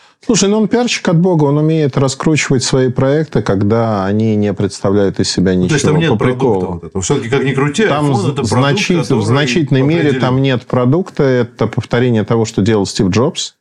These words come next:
Speaker 2: Мгм.
Speaker 1: У Стива Джобса нет разработки технологий, он упаковывал чужие
Speaker 2: Ну,
Speaker 1: технологии.
Speaker 2: неважно, но все равно, какая разница?
Speaker 1: Да, он создавал новое качество, маркетинговые продукты. Илон Маск пытается идти ровно тем же путем.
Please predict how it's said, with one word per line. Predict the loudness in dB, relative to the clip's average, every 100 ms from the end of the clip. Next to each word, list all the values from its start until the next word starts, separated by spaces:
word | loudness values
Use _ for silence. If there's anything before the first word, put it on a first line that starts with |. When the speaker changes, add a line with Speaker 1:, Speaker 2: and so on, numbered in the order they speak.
| _
Speaker 2:
Мгм. | -2 0
Speaker 1:
У | 0
Стива | 2 2 2
Джобса | 2 0 0
нет | 2 2 0
разработки | 0 2 2 0 -2
технологий, | -10 -4 0 2 2 2
он | 0 0 0
упаковывал | -2 -2 -2 0 2 0
чужие | 0 -2 2 0
Speaker 2:
Ну, |
Speaker 1:
технологии. | 0 -2 0 0 2 2 0
Speaker 2:
неважно, | -2 -4 -6
но |
все | -4 -2
равно, | -2 -2 -4 -6
какая | -4 -2 -2
разница? | -2 0
Speaker 1:
Да, | 0 -2
он |
создавал | 0 0 0 0
новое | 0 -2 -2
качество, | -2 -2 -2
маркетинговые | -2 0 -2 0 0 0
продукты. | 0 0 0 0 0
Илон | 0 0
Маск | 0 -2
пытается | -4 -2 0 0 -2
идти | -2 0
ровно | 0 0 -2
тем | -2 -2
же |
путем. | -2 -4 -2 -2 -2